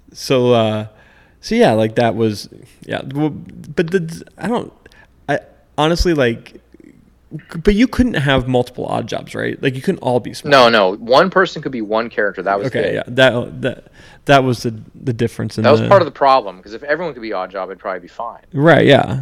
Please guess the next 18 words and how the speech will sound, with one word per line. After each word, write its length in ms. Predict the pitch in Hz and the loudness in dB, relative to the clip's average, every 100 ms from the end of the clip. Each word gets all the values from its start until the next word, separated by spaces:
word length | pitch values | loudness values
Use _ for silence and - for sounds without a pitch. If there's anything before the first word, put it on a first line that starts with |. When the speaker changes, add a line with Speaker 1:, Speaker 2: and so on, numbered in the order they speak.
| 160 | -4
Speaker 1:
Well, 200 | 139 135 | 2 6
it 60 | 131 | 6
would 120 | 127 | 6
have 360 | 113 113 110 107 | 2 0 -2 2
been, 400 | 113 107 113 - | 2 2 -4 -6
like, 360 | 107 113 - - | -4 -4 -6 -10
everyone 300 | 110 110 110 | -4 -2 0
being 160 | 107 107 | 0 0
James 200 | 110 107 | 0 0
Bond. 320 | 123 117 107 | 0 -2 -2
It 40 | 107 | -2
doesn't 180 | 107 | -4
really 120 | 101 98 | -4 -6
matter. 360 | - - 113 _ - - | -8 -10 -12 _ -18 -14
<laughs> 320 | - 139 - | -4 -4 -4
Speaker 2:
Yeah. 320 | 110 87 82 - _ - | -4 -2 -2 -6 _ -6
Speaker 1:
Um, 260 | 127 113 | -2 -2
Speaker 2:
So, 420 | 104 143 127 120 | 0 0 0 -2